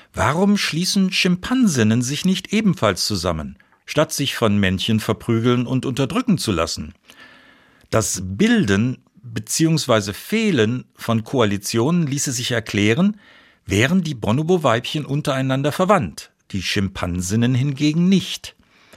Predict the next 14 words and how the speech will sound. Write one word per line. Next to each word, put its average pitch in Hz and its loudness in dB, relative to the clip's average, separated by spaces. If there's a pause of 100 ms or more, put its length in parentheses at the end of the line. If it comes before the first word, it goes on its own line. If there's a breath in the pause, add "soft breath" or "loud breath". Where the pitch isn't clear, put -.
(920 soft breath)
Analysen 156 2
von - -2
aus 127 0
Kot 190 -2
oder 123 -2
Haaren 160 2
gewonnener 123 0
D 120 0
N 113 2
A 143 0
wilder 135 2
Menschenaffen 131 -2
belegen 127 0
jedoch, 95 0